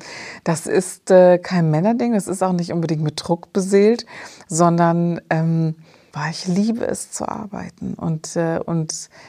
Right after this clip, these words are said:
wie sagte Hermann gestern noch zu mir, „Nein findet in deinem Spektrum nicht statt.“ Das stimmt ja gar nicht. Es findet in meinem Spektrum statt. Klar habe ich ein Nein. Ich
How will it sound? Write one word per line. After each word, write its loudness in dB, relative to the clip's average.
wie 0
sagte 2
Hermann 2
gestern -2
noch -2
zu -6
mir, 0
„Nein 0
findet 0
in 0
deinem 0
Spektrum -2
nicht 0
statt.“ -2
Das -6
stimmt 0
ja 2
gar -4
nicht. -10
Es -6
findet 2
in -2
meinem 0
Spektrum -8
statt. -8
Klar 0
habe 0
ich -8
ein -4
Nein. -6
Ich -10